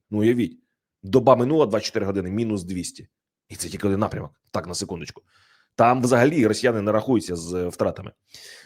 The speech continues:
За словами наших військових, які також, безперечно, підтверджують, ем, е, котли на Донбасі, З С У продовжують знищувати залишки російських підрозділів,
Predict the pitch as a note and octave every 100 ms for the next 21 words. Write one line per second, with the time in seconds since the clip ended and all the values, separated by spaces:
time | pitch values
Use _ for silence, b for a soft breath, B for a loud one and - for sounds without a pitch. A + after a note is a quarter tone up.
0 | B A2 B2 F3 A#3+ F3 D3+ E3 B2 G#2
1 | A2 F#3 D3 A#2 A2+ A#2+ B2+ G#2 D#2+ E2
2 | F#2+ B2 A2+ F#2+ F2 G2+ A2+ E2 F2 E2+
3 | - D2 E2+ E2 E2 E2 E2+ E2 - _
4 | - D2 C#2 _ _ _ _ - B2 B2
5 | G3+ A#3+ C3 G#2+ F#2+ G2+ F2+ D#2+ C#2+ -
6 | _ _ _ _ _ - - G2+ A#2+ -
7 | E3+ D3 C#3+ A#2+ B2+ G2 A#2 - G2 G#2+
8 | C#3+ - A2+ A#2 B2 B2 A#2+ A#2 A2 G#2+
9 | G#2 A2+ A2+ A2